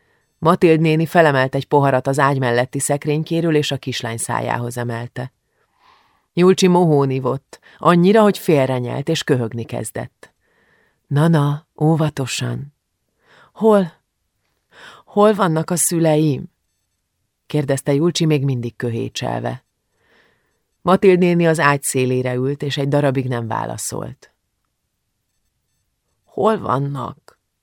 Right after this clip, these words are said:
ismételte a kislány elszorult torokkal. „Elmentem a kórházakba, ahová a sebesülteket vitték”, kezdte a nő, miközben nem mert a gyermek szemébe nézni.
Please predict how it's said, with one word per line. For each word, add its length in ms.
ismételte 640
a 40
kislány 460
elszorult 540
torokkal. 760
„Elmentem 500
a 80
kórházakba, 840
ahová 380
a 60
sebesülteket 920
vitték”, 720
kezdte 340
a 80
nő, 220
miközben 460
nem 220
mert 280
a 60
gyermek 380
szemébe 460
nézni. 520